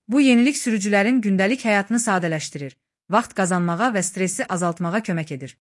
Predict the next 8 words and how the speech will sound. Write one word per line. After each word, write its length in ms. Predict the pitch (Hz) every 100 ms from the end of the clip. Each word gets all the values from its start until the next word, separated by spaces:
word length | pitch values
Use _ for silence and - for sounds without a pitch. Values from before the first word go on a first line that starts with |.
| _ 196
Məsələn, 460 | 240 254 220 202 -
alış-verişdən 720 | 196 262 - 220 208 247 254
qayıdan 320 | 208 190 240
zaman 320 | 226 196 226
əlləri 420 | 220 175 175 196 220
dolu 180 | 190
olan 240 | 190 170 170
sürücü 420 | - 156 147 143